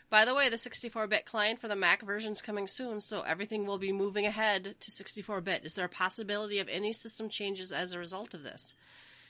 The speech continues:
Yoshida says, "Nothing major. The reason for the upgrade is we can't continue operating in the thirty-two bit ram limit of two gig per application.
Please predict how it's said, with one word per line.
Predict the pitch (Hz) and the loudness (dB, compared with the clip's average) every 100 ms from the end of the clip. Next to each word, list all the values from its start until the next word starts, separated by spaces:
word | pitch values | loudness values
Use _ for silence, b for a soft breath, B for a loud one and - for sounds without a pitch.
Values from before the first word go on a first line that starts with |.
| B | B
Yoshida | 214 220 202 | 0 0 2
says, | 202 214 214 | 2 2 2
"Nothing | 277 294 196 | 2 2 0
major. | 165 165 170 | 0 -4 -4
The | 185 | -2
reason | 247 262 | -2 -2
for | 285 | -4
the | 233 196 | 2 2
upgrade | - 180 180 | 2 0 0
is | 180 | 0
we | |
can't | 185 226 233 | -4 -4 -4
continue | 233 220 240 262 240 | -4 -6 -4 -2 0
operating | 226 156 233 214 190 180 185 | 2 4 2 2 0 2 0
in | |
the | 185 | -2
thirty-two | 190 185 180 - 196 | -2 -4 -4 -4 -4
bit | 180 180 | -2 -4
ram | 117 180 180 185 185 | 0 2 2 2 -2
limit | 202 185 - | 0 -2 -4
of | - | -12
two | - - 226 | -10 -8 -8
gig | 196 220 196 - | -2 -2 -2 -4
per | 196 | -2
application. | - 180 185 180 196 233 - - | 2 2 0 -6 -4 -2 -4 -6